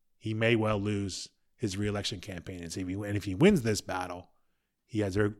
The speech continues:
every chance to win reelection in twenty twenty. So that's what the, that's what the stakes are.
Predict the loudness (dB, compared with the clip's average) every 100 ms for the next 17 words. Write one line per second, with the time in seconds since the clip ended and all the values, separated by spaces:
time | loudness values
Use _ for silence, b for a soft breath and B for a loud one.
0 | -4 0 0 -2 -4 -6 -8 -10 _ _
1 | _ -6 -2 0 0 0 -4 -4 -6 -10
2 | -12 -16 _ _ -10 -8 -6 -6 -6 -6
3 | -6 -8 -12 _ _ b b b b 4
4 | 6 6 2 -2 -2 -4 0 2 4 2
5 | 0 -2 -2 -4 -6 -10 -12